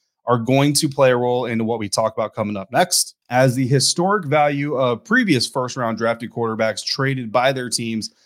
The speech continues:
uh, at or before the end of their rookie deal, certainly going to kind of bu-, it's gonna serve as a building point for the offer that I'm going to build here for the Buccaneers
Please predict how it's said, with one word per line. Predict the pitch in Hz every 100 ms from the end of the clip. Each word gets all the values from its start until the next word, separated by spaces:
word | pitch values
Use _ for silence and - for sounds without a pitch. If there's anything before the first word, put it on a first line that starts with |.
| _ -
uh, | 113 113
at | 123 135 -
or | 127
before | 117 107 127 120
the | 113 110
end | 110 110 - _ -
of | 110
their | 117
rookie | 117 113 113
deal, | 110 113 104
certainly | - 143 135 127
going | 120 120
to | - 123 117
kind | 110 123 117
of | 101 - _ _ _ _ _ 139 -
bu-, | 151 139 131 - -
it's | 165 139
gonna | 151 135
serve | - 165 156
as | 131
a | 123
building | 123 147 123 117
point | - 117 107
for | - 117
the | 110
offer | 113 117 110 110
that | 104 107
I'm | 110 117
going | 113 107
to | - 104
build | 107 104 101
here | 107
for | 98
the | 98
Buccaneers | 92 101 - 101 95